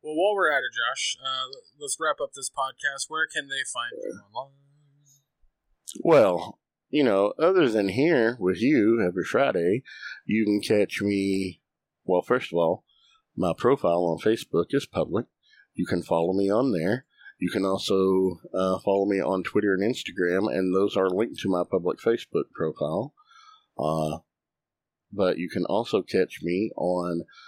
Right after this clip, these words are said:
Speaker 2: the Realm of Collectors YouTube channel every Friday night at nine P M ish Eastern,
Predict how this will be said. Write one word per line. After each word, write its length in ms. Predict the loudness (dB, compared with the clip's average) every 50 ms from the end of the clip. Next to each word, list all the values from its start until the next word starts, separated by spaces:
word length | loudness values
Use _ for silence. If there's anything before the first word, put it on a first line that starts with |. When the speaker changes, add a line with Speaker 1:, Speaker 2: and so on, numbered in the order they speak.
| -20 -20 _ _
Speaker 2:
the 240 | -6 -4 -2 -2 0 0
Realm 320 | 2 2 2 2 2 2 0
of 80 | 0
Collectors 560 | -2 -2 0 0 0 0 0 -2 -2 -2 -2 -2
YouTube 460 | -2 -2 -2 -2 -4 -4 -4 -6 -6
channel 420 | -6 -4 -2 -2 0 -2 -2 -2 -2 -2
every 240 | -2 0 0 -2 -4
Friday 440 | -2 -2 -2 0 0 0 0 -2 0
night 500 | 0 0 0 0 0 -2 -6 -8 -12 -20 -16 -16 -14 -14 -12 -12 -10 -6 -2
at 160 | -2 -2 -2
nine 340 | -2 -2 -2 0 0 0 -2
P 400 | -4 -6 -6 -6 -4 -4 -6 -6 -4 -4
M 600 | -2 0 0 0 -2 -2 -4 -4 -4 -4 -4 -6 -10 _ _ _ _ 0
ish 560 | 2 2 2 2 0 -2 -4 -4 -6 -8 -10 -16 _ _
Eastern, 540 | -4 -4 -4 -4 -4 -4 -4 -4 -4 -6